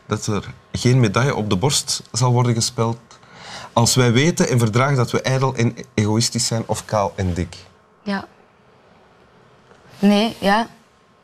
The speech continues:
Speaker 2: Dat is ook zo, hè.
Speaker 1: Dus ze
Speaker 2: Als
Speaker 1: zeggen eerst van, je moet accepteren dat er sommige dingen zijn zoals ze zijn.
Speaker 2: Mhm.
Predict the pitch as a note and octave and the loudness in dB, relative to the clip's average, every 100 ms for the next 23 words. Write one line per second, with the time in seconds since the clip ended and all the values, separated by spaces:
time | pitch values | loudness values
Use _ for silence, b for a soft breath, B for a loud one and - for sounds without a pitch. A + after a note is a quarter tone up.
0 | _ B B B G3+ G3 G#3 - - - | _ B B B 0 2 2 -2 -6 -4
1 | F3+ F#3 B3 - C3 B2 - - A#2+ D3 | -2 -2 -6 0 2 2 0 0 2 4
2 | C#3+ C#3 C3+ B2+ - A#2 A2+ A2+ - B2 | 4 4 2 0 0 0 0 -2 -2 -2
3 | - B2 - B2 A2+ - A2 - A2+ G#2+ | 0 -2 2 2 2 0 -2 0 0 0
4 | G2+ G2+ G2 A2 G#2+ G#2 F#2+ G2+ F#2+ B2+ | 0 0 0 0 0 0 0 0 0 2
5 | F3+ G#3+ | 2 2